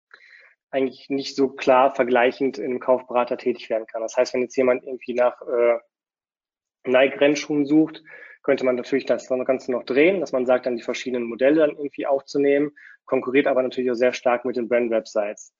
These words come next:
Das heißt, hier sollte man immer genau gucken, äh, lohnt es sich da was anzugreifen oder werden die ersten fünf Ergebnisse sowieso von der Brand schon belegt, komme ich da überhaupt noch mit rein?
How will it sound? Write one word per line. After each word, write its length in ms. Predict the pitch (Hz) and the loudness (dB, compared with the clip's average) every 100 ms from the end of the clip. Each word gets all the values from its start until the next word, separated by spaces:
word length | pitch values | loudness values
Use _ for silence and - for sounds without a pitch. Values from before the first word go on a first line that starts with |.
| _ _ _ | _ _ _
Das 140 | - | -2
heißt, 200 | 127 123 | 0 0
hier 160 | - 143 | 2 4
sollte 220 | 139 135 | 6 4
man 120 | 135 | 0
immer 260 | - 139 131 | 0 4 4
genau 300 | 123 123 131 | 4 2 2
gucken, 580 | - 147 - 151 147 - | 0 -10 -4 -2 -2 -2
äh, 280 | 127 127 135 | 0 0 0
lohnt 280 | 135 160 | 2 4
es 60 | 156 | 2
sich 140 | 147 | -2
da 140 | 151 139 | 0 2
was 160 | 135 | 2
anzugreifen 760 | - 151 160 - 147 151 - 151 | -2 -8 -6 2 2 2 -2 -12
oder 280 | 143 131 131 | -4 2 2
werden 160 | 127 131 | 2 -2
die 80 | - | -6
ersten 260 | 135 127 | -8 -10
fünf 180 | - 127 | -18 -10
Ergebnisse 440 | 123 135 127 120 | -8 -6 -8 -10
sowieso 220 | 117 117 135 | -10 -6 -4
von 140 | 131 | -2
der 80 | 120 | 0
Brand 240 | 127 143 | 0 0
schon 180 | - 151 | 0 0
belegt, 360 | 151 151 151 - | 2 4 2 0
komme 160 | 139 | -6
ich 60 | 131 | -4
da 80 | 127 | 0
überhaupt 260 | 120 120 | 0 0
noch 100 | 120 | -4
mit 180 | 113 - | -8 -2
rein? 260 | 123 147 | 2 4